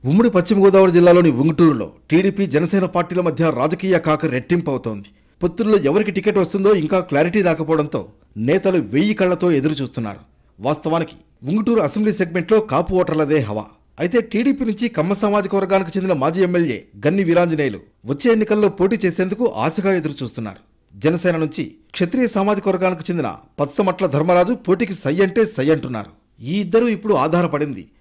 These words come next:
నియోజకవర్గంలో మెజారిటీ ఓటర్లైన కాపు సామాజిక వర్గంపైనే. రెండు వేల తొమ్మిదిలో ఓటమి పాలై,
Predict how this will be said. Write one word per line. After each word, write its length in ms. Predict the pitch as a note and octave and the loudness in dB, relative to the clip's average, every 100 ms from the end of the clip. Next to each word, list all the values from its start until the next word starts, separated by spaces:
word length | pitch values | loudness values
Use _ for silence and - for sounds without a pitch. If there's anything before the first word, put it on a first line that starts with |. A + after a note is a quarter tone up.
| _ | _
నియోజకవర్గంలో 720 | A#2 E3+ F#3+ F#3+ D#3+ F3 F#3 F#3+ | -2 0 0 -2 -4 -2 0 0
మెజారిటీ 420 | B2+ F3 F#3 G3+ | 0 0 0 0
ఓటర్లైన 480 | E3+ D#3 D3+ C#3 G#2 - _ - | -2 0 -2 -2 -6 -16 _ -8
కాపు 220 | C3+ F3 | -4 -4
సామాజిక 420 | - F3 E3+ D3+ D3 | -4 -4 -2 -4 -6
వర్గంపైనే. 520 | B2 C#3 A#2 A2 F2+ _ _ - | -6 -6 -6 -12 -14 _ _ -8
రెండు 180 | C#3+ G3 | -4 2
వేల 140 | A3 | 2
తొమ్మిదిలో 460 | G#3 F#3+ G3 G3+ G3+ | 2 -2 0 0 0
ఓటమి 420 | B2 D3 F3+ F3 | 0 -2 -2 -4
పాలై, 240 | C3 A#2+ | -4 -6